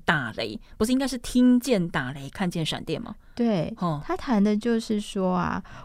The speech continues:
Speaker 2: 我们人比我们想象中的还要聪明，
Speaker 1: 嗯。
Speaker 2: 也就是我们的大脑比我们想象中的还要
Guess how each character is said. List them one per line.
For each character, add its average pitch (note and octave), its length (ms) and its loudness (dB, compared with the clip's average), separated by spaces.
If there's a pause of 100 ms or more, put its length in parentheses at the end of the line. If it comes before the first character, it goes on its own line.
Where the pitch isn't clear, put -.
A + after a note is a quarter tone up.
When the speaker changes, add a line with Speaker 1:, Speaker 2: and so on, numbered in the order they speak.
Speaker 2:
我 G#3+ 100 4
们 G#3+ 380 6
人 E3+ 480 0 (200)
比 A#3+ 220 4
我 B3+ 160 6
们 F3 180 4
想 D3+ 240 0
象 F#3+ 260 2
中 E3+ 280 0
的 - 240 -2 (380)
还 - 240 -6
要 G3 220 2
聪 G3 300 -2
明， G3 380 0 (320)
Speaker 1:
嗯。 F3+ 160 -8
Speaker 2:
也 G3 80 6
就 C4+ 140 4
是 D#4 280 4 (300)
我 F#3+ 140 4
们 G3 160 8
的 G#3 120 6
大 A#3+ 380 2
脑 - 280 -2 (120)
比 B3 140 4
我 D#4 80 8
们 G3+ 180 6
想 F#3 240 2
象 G3+ 260 4
中 F3 240 2
的 E3 140 0
还 - 380 -6
要 D#3+ 380 0